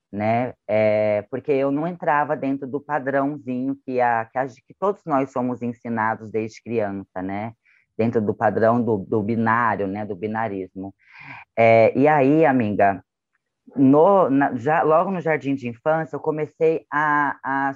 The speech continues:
sofrer esse bullying, a sofrer discriminação pelas outras crianças,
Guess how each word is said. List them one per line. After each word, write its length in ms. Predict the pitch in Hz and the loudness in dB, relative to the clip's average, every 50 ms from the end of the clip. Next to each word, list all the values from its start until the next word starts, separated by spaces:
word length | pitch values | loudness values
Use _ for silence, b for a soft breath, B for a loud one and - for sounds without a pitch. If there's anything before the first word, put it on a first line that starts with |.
| - _ | -8 _
sofrer 720 | - 185 185 _ _ 175 147 160 165 180 190 185 - - _ | -10 -10 -10 _ _ -6 -4 -2 -2 -2 -4 -8 -10 -10 _
esse 300 | 131 135 131 - - 127 | -8 -8 -6 -6 -8 -10
bullying, 600 | 113 110 117 127 135 143 147 139 135 143 139 135 | -8 -6 -4 -2 -2 0 0 -2 -2 -2 0 0
a 120 | 131 135 131 | -2 -2 -4
sofrer 640 | - - 131 123 - _ 131 120 123 131 135 131 | -6 -8 -8 -8 -8 _ -6 -4 -2 -2 -2 -4
discriminação 1120 | 117 120 117 - _ - 117 113 113 110 107 107 - _ _ 117 117 120 123 127 135 131 B B B B B B _ - | -6 -10 -16 -14 _ -10 -8 -6 -6 -6 -8 -8 -12 _ _ -2 0 2 2 2 0 -2 B B B B B B _ -4
pelas 320 | 127 135 143 147 120 104 | -2 -2 -2 -2 -2 -2
outras 400 | 139 139 147 151 147 147 135 135 | 0 0 0 0 -2 -6 -10 -12
crianças, 680 | _ - 117 120 113 117 123 131 135 131 - - 120 | _ -8 -4 -2 -2 0 0 -2 -4 -6 -8 -12 -20